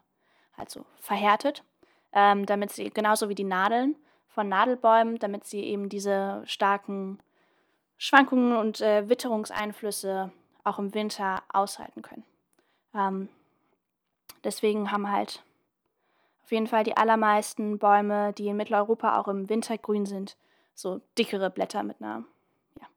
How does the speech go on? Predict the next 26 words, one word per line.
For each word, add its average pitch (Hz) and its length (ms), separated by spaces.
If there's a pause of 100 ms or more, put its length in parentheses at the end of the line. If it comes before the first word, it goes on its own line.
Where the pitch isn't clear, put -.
(140)
die 196 60
einfach 208 160
stärker - 300
geschützt - 400
sind. - 240 (640)
Ähm, 240 460 (580)
genau, 269 240
und - 60
aber 208 200
diese, 214 400
diese 226 300
besondere 220 460
oder 208 120
diese 202 180
dickere 214 300
Schicht - 320
auszubilden 220 680 (360)
und - 60
auch 196 40
diese 190 180
Dornen 220 280
auszubilden, 202 680
das - 240
kostet - 280
extra 220 300
Ressourcen. 254 540